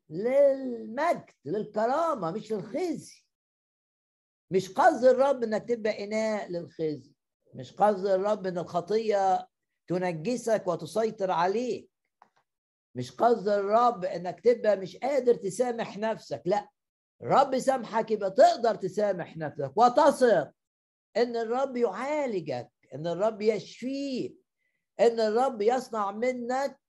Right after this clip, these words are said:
إناء كما يحسن في عينيه، زي ما بنعرف كلنا من سفر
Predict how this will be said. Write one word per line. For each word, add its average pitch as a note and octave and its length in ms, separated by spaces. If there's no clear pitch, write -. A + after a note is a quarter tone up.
إناء C4 680
كما B3 460
يحسن A3 600
في C4 240
عينيه، F#3+ 760
زي G3 440
ما G3+ 460
بنعرف F3+ 540
كلنا F3+ 640
من F3 400
سفر G#3+ 600